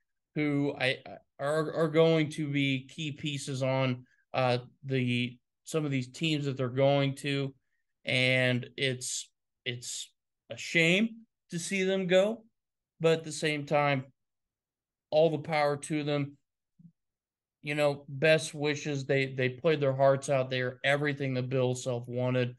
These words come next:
uh, for this team. But at the same time, this leaves a big hole for K U.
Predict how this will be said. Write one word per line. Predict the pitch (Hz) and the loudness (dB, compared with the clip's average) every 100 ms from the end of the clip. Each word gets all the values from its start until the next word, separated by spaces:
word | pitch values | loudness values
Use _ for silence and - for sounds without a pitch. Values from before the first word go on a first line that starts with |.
| _ _ _ | _ _ _
uh, | 123 117 117 - - | 0 2 2 -2 -8
for | 139 123 | -4 -2
this | 110 117 - | -2 -6 -10
team. | - 175 196 208 214 214 - _ _ _ _ _ | -6 -2 0 0 0 -4 -20 _ _ _ _ _
But | 151 151 | 4 4
at | 151 | 4
the | 143 | -4
same | - 160 147 | 0 0 0
time, | 156 156 175 190 185 _ | -2 0 0 0 -4 _
this | 180 180 | -2 0
leaves | 208 180 | -2 -2
a | |
big | 156 185 160 | 2 2 2
hole | 160 185 185 | 4 4 4
for | 165 143 | -2 -4
K | 170 160 | -2 0
U. | 156 165 113 | 2 0 -2